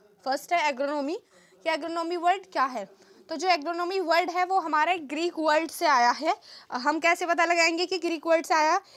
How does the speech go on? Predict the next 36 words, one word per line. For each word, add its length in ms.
कि 320
याद 200
रखना, 300
जहाँ 320
पर 200
भी 140
लास्ट 380
में 160
वाई 320
मिले, 300
जहाँ 320
पर 140
भी 100
लास्ट 320
में 220
वाई 300
मिले, 420
वो 160
हमेशा 420
ग्रीक 440
वर्ड 220
से 120
बिलोंग 320
करता 240
है। 80
को-, 260
किस 180
वर्ड 200
से? 100
ग्रीक 380
वर्ड 220
से। 180
लेकिन 300
अगर 220
हम 180
कहें 380